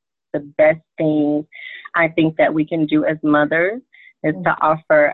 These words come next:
Speaker 1: um, not only offer chil-, our children, our families, our whole selves, but to make sure that we address everything that we need to,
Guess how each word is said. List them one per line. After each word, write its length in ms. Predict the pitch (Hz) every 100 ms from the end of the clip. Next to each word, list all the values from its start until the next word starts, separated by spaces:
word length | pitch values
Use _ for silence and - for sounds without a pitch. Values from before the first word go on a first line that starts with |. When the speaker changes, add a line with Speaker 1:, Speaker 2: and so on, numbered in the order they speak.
| -
Speaker 1:
um, 420 | 147 147 - -
not 160 | 240
only 140 | 370 - 170
offer 300 | 180 175 165 -
chil-, 140 | 196
our 140 | 156 156 -
children, 280 | 185 175 156
our 120 | 151
families, 280 | 175 170 160
our 140 | 147 -
whole 220 | 147 147 151
selves, 220 | 147 147
but 140 | 151 147 -
to 60 |
make 160 | 160 147 -
sure 120 | 160
that 160 | 151 151
we 160 | 156 151
address 300 | 147 143 147
everything 440 | 165 156 156 151 147
that 200 | 147 151
we 180 | 160 196
need 280 | 147 139 - -
to, 300 | 135 135